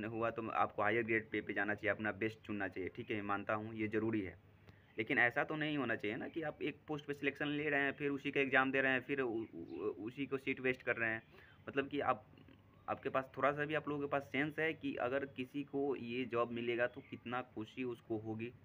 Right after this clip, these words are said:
कितना life उसका मतलब better होगा, आपको भी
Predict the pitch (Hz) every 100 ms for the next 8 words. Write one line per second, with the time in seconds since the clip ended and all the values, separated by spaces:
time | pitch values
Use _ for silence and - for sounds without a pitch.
0 | - - - - 123 127 123 113 117 123
1 | 120 - 120 117 120 104 101 104 120 117
2 | 107 107 - - - 107 104 - 143 135
3 | 135 127